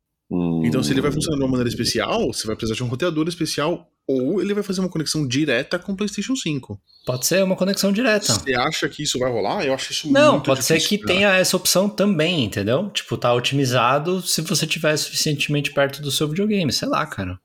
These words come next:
Speaker 2: Pra fazer uma conexão direta entre o PlayStation cinco e o negócio, pra transmitir jogo.
Speaker 3: Isso, isso já existiu, cara.
Speaker 1: Acho
Speaker 2: Então,
Speaker 1: que o ponto,
Speaker 3: No PlayStation
Speaker 1: o ponto
Speaker 3: três,
Speaker 1: é,
Speaker 3: acho que tinha isso.
Speaker 1: o ponto é, é, se tiver alguma coisa assim, de novo, faz sentido ter um,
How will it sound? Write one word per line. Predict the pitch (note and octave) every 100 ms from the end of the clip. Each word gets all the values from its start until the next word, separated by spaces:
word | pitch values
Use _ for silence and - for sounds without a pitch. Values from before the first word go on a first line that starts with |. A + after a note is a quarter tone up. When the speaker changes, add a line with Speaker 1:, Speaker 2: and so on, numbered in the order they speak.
| _
Speaker 2:
Pra | A#2 A#2
fazer | A#2
uma | C3
conexão | C#3+ C3+ C3+
direta | A#2+ C3+ B2 C#3+ D3+ C#3
entre | A#2+
o | B2+
PlayStation | C3 B2 C3 B2+
cinco | A#2+ B2+ C#3 -
e |
o | A#2+
negócio, | A#2 A2+ C3 - -
pra |
transmitir | - C3+ B2+ B2+ A#2+ C3 C3
jogo. | B2 B2+
Speaker 3:
Isso, | B2+ A2
isso | C#3 F#3
já | F#3
existiu, | F3+ F#3+ - B2+ A2
cara. | G#2 F#2 F2 - _ _ -
Speaker 1:
Acho | A#3 B3
Speaker 2:
Então, | C#3+
Speaker 1:
que |
o | A2+
ponto, | A#2
Speaker 3:
No | C#3
PlayStation | C#3 C3+ C3 D3
Speaker 1:
o | -
ponto | - C3
Speaker 3:
três, | B2 C3 A#2+
Speaker 1:
é, | G#2
Speaker 3:
acho | F#2+
que | -
tinha | - A#2+ G#2+
isso. | G2+ F2+ G#2+ F#2+ _ _ -
Speaker 1:
o | G#2+
ponto | - A#2+ B2 B2 G#2
é, | G2 F#2 - _ _ _
é, | - G2 G2 F#2
se | -
tiver | F#2+ -
alguma | A2 A#2 A#2
coisa | A2+ G#2
assim, | - - G#2+ A#2+
de | A2+
novo, | G#2 G2 G2 F#2+ F2+
faz | - F#2+
sentido | - G2+ - F#2+ G2
ter | G#2
um, | G2 F#2+ F#2